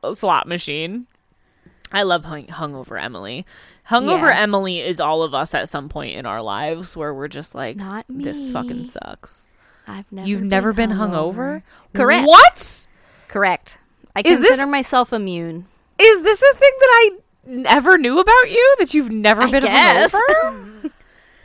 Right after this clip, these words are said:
Speaker 1: That's
Speaker 2: I don't think I've ever gotten drunk enough to be hungover.
Speaker 1: <sighs> Oh my
Speaker 2: Uh,
Speaker 1: God.
Speaker 2: but sometimes I have, and I've never been hungover. I don't know.
Speaker 1: Oh my God. Well, then you are, like, a true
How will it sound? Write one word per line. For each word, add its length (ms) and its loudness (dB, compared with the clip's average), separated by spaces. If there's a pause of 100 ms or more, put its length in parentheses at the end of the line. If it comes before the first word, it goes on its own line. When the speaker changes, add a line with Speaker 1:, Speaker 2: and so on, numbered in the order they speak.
(200)
Speaker 1:
That's 180 -6
Speaker 2:
I 460 2
don't 240 0
think 180 -12 (140)
I've 60 -2
ever 200 0
gotten 360 0
drunk 280 -10
enough 300 -6
to 100 -4
be 160 -4
hungover. 880 -4
Speaker 1:
<sighs> 40 -14
Oh 680 -12
my 60 -20 (340)
Speaker 2:
Uh, 40 2
Speaker 1:
God. 60 -6
Speaker 2:
but 220 0
sometimes 420 -2 (120)
I 40 -2
have, 320 -2
and 140 -4
I've 180 -2
never 260 -4
been 200 -8
hungover. 480 -10
I 100 -8
don't 140 -10
know. 420 -8
Speaker 1:
Oh 80 -12
my 140 -10
God. 360 -4
Well, 200 -6
then 200 -6
you 240 -4
are, 180 -4
like, 160 -2
a 80 0
true 720 -8